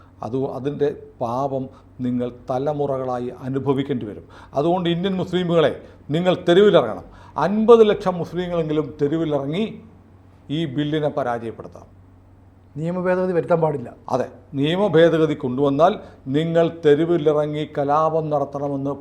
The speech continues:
Speaker 1: പരസ്യമായി ഒരു മുസ്ലിം മത നേതാവെന്നറിയപ്പെടുന്ന ആൾ ആഹ്വാനം ചെയ്തിരിക്കുകയാണ്. നോക്കൂ, നമ്മുടെ വഖഫ് എന്ന് പറഞ്ഞ സംഭവത്തിൻ്റെ പ്രാധാന്യം.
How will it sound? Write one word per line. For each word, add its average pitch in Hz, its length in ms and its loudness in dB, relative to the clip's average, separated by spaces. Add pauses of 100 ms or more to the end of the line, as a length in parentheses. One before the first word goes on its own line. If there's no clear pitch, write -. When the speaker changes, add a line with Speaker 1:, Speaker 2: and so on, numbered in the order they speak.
(120)
Speaker 1:
പരസ്യമായി 143 800 -6 (840)
ഒരു 127 100 -4 (100)
മുസ്ലിം 147 380 -8 (560)
മത 131 180 -4 (220)
നേതാവെന്നറിയപ്പെടുന്ന 127 960 -6
ആൾ 120 40 -8 (120)
ആഹ്വാനം 127 340 -10
ചെയ്തിരിക്കുകയാണ്. 101 560 -14
നോക്കൂ, 131 240 -8 (400)
നമ്മുടെ 127 320 -8
വഖഫ് 139 340 -10 (640)
എന്ന് 135 180 -4
പറഞ്ഞ 120 220 -8 (640)
സംഭവത്തിൻ്റെ 127 640 -4 (140)
പ്രാധാന്യം. 123 600 -8